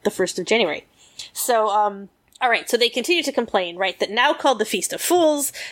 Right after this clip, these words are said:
that these, these pagan, you know, um, rites are still being celebrated during Christmas week in churches and consecrated places and by persons set apart for the service of God.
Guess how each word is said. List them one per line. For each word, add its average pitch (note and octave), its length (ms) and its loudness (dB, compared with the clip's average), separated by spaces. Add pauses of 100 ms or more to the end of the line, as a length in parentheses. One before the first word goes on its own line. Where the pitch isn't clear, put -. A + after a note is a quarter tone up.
that - 280 0
these, G3+ 560 -2
these B3+ 300 0
pagan, G#3+ 680 -2 (420)
you A3 120 2
know, F3 220 -4 (1000)
um, F3 340 2 (240)
rites C#4 300 0
are A3 80 2
still E4+ 200 0
being C#4 160 -2
celebrated G#3 520 -2
during F3 200 -6
Christmas C#4 440 0
week A3 240 -4 (380)
in D#3+ 180 -6
churches E4+ 560 0
and G#3 200 -4
consecrated C4+ 680 0
places G#3 500 0 (320)
and A3 180 2
by G3+ 180 2 (120)
persons A3 640 0
set C#4+ 220 2
apart C#4 360 0
for C4 140 0
the A#3+ 100 -2
service A3+ 360 2
of G#3 180 -4
God. F#3+ 420 0